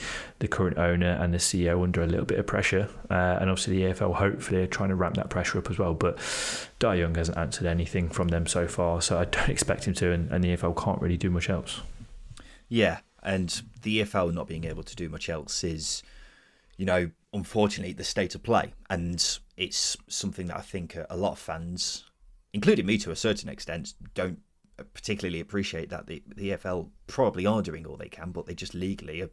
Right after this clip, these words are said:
Speaker 2: pretty, pretty bound at the moment in what they can do. I hope that in the long term, the E F L will look at this situation and move to make legislation which means that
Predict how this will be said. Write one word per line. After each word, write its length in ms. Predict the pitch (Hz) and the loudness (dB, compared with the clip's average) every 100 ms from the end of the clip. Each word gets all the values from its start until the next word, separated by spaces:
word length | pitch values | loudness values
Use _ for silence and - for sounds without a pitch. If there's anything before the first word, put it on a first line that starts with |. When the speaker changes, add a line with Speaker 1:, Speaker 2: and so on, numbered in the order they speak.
| - - | -12 -14
Speaker 2:
pretty, 460 | - 101 98 87 - - - - - - | -10 -6 -4 -4 -8 -20 -20 -20 -20 -16
pretty 240 | - 107 101 | -4 -2 2
bound 560 | 131 127 87 76 - - | 4 4 2 -4 -10 -10
at 140 | - 87 | -8 -8
the 60 | |
moment 260 | 87 80 - | -6 -10 -8
in 80 | 87 | -6
what 100 | - | -6
they 80 | - | -8
can 280 | - 104 | -2 0
do. 180 | 87 73 - - - - - - | 0 -4 -14 -20 -20 -20 -14 -6
I 80 | 101 | -4
hope 520 | - 139 147 104 - - - 98 | 0 6 6 6 -2 -20 -18 -12
that 360 | 98 95 - - | 0 0 0 0
in 140 | 104 | 2
the 80 | 95 | 4
long 420 | 95 110 127 117 | 4 4 4 0
term, 560 | 104 - - - 98 98 _ _ _ _ - | -2 -6 -8 -8 -10 -12 _ _ _ _ -10
the 80 | 90 | -4
E 60 | 87 | -4
F 140 | - | -2
L 120 | 85 | -4
will 260 | 82 98 90 | 0 2 2
look 220 | 85 - | 0 -4
at 80 | - | -10
this 160 | 80 | -8
situation 760 | - 82 - 82 82 - 87 82 85 | -8 -8 -6 -6 -6 -6 -8 -10 -10
and 380 | 85 85 82 - | -8 -6 -8 -8
move 400 | 95 90 87 82 | -4 -2 -2 -6
to 380 | - 92 85 82 - | -6 -4 -4 -4 -10
make 260 | - 82 - | -12 -10 -6
legislation 640 | 90 - - 87 85 - | -6 -6 -6 -4 -4 -6
which 160 | 82 - | -8 -6
means 440 | 92 85 82 - - - - - - | -6 -4 -6 -8 -12 -20 -20 -20 -16
that 380 | - 85 - | -6 -6 -4